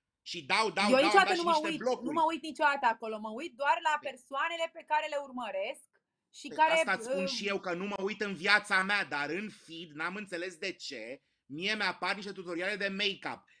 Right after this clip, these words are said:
Speaker 1: Și alea nu sunt machiaje, fetiță, aia e, e vopsitoria auto, e, e cu totul altceva. Deci fetele astea n-au înțeles că e o diferență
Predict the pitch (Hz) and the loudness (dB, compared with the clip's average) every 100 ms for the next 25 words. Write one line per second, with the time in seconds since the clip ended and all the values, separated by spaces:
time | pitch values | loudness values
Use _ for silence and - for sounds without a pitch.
0 | _ - - 143 - _ 117 165 185 214 | _ -14 -12 -12 -16 _ -6 0 0 -2
1 | 220 233 220 214 - 214 202 165 175 165 | -6 -4 -2 -2 0 0 0 0 -6 -8
2 | 214 202 175 156 165 170 165 165 160 170 | -8 -4 -2 0 -2 -2 -2 -4 -6 -6
3 | 139 175 - 185 175 160 202 220 196 185 | -6 -6 -8 -6 -4 -2 4 4 4 0
4 | 214 240 175 127 104 _ _ _ 143 180 | -4 -8 -8 -8 -10 _ _ _ -6 -4
5 | 151 185 185 175 220 226 220 214 214 202 | -4 -8 -6 -6 -6 -6 -2 -2 -2 -6
6 | 202 220 190 - - 175 196 202 185 185 | -4 -2 -4 -8 -8 -8 -4 0 0 0
7 | 196 208 220 202 196 208 214 185 185 175 | -4 -4 -6 -8 -10 -8 -8 -8 -8 -6
8 | 180 214 208 202 | -4 -4 -4 -6